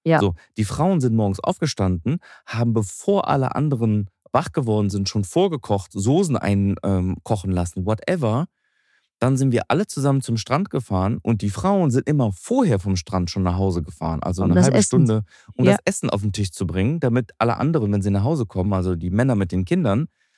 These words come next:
Speaker 2: dann direkt was zu essen haben. Dann haben wir gegessen,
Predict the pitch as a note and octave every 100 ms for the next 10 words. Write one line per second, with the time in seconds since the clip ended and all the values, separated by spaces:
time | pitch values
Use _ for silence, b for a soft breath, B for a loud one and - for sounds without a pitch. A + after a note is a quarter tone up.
0 | _ _ - A2 G#2+ G#2+ C#3+ A#2 G#2+ -
1 | G#3+ - G#2+ F#2 F2 F#2+ F3 A2+ G#2+ A2+
2 | G2 F2+ E2+ A3+ - F#2 C#3+